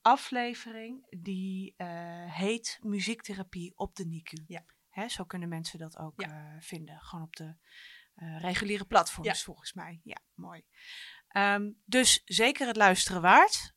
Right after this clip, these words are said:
Speaker 1: Ehm, maar de aflevering van vandaag is ook het luisteren waard. Want, eh, wij gaan het hebben over jouw werk dus. Ehm, ja,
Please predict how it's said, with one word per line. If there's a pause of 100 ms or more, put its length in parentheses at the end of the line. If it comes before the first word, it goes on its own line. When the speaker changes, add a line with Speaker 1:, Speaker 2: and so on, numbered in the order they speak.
Speaker 1:
Ehm, (160)
maar
de
aflevering
van
vandaag
is
ook
het
luisteren
waard.
Want,
eh, (680)
wij
gaan
het
hebben
over
jouw
werk
dus. (460)
Ehm, (240)
ja,